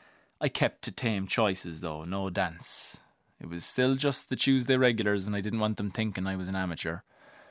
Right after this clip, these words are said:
Stuck on some Phil Collins too, and Dublin Jerry gave me a raised pint salute when he heard that. Old lads like when younger lads appreciate Phil Collins.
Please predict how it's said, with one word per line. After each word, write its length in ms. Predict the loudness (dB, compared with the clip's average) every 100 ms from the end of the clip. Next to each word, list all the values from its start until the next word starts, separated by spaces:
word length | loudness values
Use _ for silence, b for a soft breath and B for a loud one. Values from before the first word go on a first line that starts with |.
| b b b -16
Stuck 300 | -12 -4 -2
on 180 | 0
some 160 | 0 -2
Phil 260 | 0 0 2
Collins 420 | 4 4 2 0
too, 320 | 2 2 2
and 180 | -2 -2
Dublin 340 | 0 0 0 0
Jerry 320 | 0 0 0
gave 220 | -2 -2
me 120 | -2
a 80 | -2
raised 460 | 0 0 -2 -4 -4
pint 280 | -4 0 0
salute 360 | -2 -2 -4 -4
when 140 | -4
he 80 | -2
heard 300 | -2 -2 -2
that. 360 | -2 -2 -8 -18 _ _ _ _ _ _ _ 2
Old 360 | 4 6 2 -2
lads 420 | -4 -4 -4 -4 -2
like 240 | -4 -2
when 160 | -2 -2
younger 380 | -2 -2 -4 -4
lads 320 | -6 -6 -8
appreciate 640 | -6 -4 -2 -2 -2 -6
Phil 220 | -6 -6 -4
Collins. 560 | -2 -2 -2 -4 -4